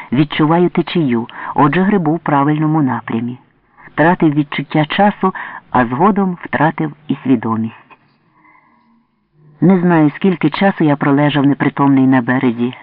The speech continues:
конвульсивно вп'явшись пальцями в кущики очерету. Голова була на поверхні, а тіло в воді. В цьому стані я прийшов до тями і почав дослухатися до людських голосів, що лунали від плоту.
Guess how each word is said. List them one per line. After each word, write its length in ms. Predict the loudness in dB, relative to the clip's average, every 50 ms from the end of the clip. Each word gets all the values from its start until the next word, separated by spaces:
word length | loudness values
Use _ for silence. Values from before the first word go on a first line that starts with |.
| -20 -6 _
конвульсивно 760 | 2 2 4 4 4 2 0 -2 -2 0 0 2 2 0 0
вп'явшись 520 | -2 _ -2 0 0 0 0 -2 -4 -4 -4 -4
пальцями 440 | -2 -2 -2 -2 0 0 0 0 0
в 40 |
кущики 460 | 0 -2 -2 -2 -2 -4 -6 -4 -2 -4
очерету. 640 | -4 -4 -4 -4 -2 -2 -2 -4 -6 -10 -14 -14 -18 -20 -20 -20 -20 -18 -6 -2
Голова 360 | 0 2 2 4 2 2 2
була 260 | 2 2 2 2 2
на 120 | 2 0
поверхні, 640 | 0 -2 0 2 2 0 0 0 -2 -2 -2 -2 -2 -6 -12 -18 -20 -20 -8 -4
а 120 | -4 -4
тіло 340 | -4 -2 0 2 2 4 2
в 120 | 2 2 2
воді. 360 | 0 0 0 -2 -4 -6 -6 -10 _ _ _ _ _ _
В 120 | -8 -2
цьому 240 | 0 2 2 2 0
стані 480 | -2 -4 -4 -2 0 2 2 0 -2 -4 -10 -18 -20 -6 -2
я 120 | -2 0
прийшов 460 | 0 2 0 0 0 0 0 -2 0 0
до 100 | -2 -2
тями 340 | -2 -2 0 2 2 2
і 40 | 2
почав 360 | 0 0 -4 -2 -2 -2 -2
дослухатися 680 | -2 -4 -4 -4 -4 -2 0 -2 -2 -2 -4 -4 -4 -2
до 100 | 0 0
людських 380 | 0 -2 -4 -4 0 0 2 2
голосів, 560 | 2 2 2 2 0 -2 0 0 0 0 0 -2 -8 -14 -12 -10
що 240 | -8 -4 -2 0 2
лунали 380 | 2 2 2 2 2 0 0
від 180 | -2 -2 -4 -6
плоту. 480 | -8 -6 -4 -2 -2 -4 -6 -10 -16